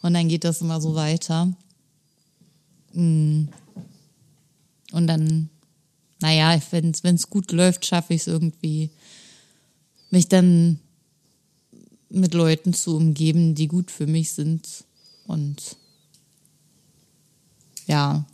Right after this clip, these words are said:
irgendwie mich da aufheitern zu lassen oder mitreißen zu lassen von, von Positivität, die von außen kommt.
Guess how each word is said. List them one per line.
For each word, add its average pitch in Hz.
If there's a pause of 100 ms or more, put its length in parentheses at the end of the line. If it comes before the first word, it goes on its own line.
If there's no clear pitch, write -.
(360)
irgendwie 147
mich 160
da 160
aufheitern 147
zu -
lassen 147 (920)
oder 156
mitreißen 151
zu -
lassen 147
von, 156 (840)
von 170
Positivität, 165
die 160
von 151
außen 135
kommt. 139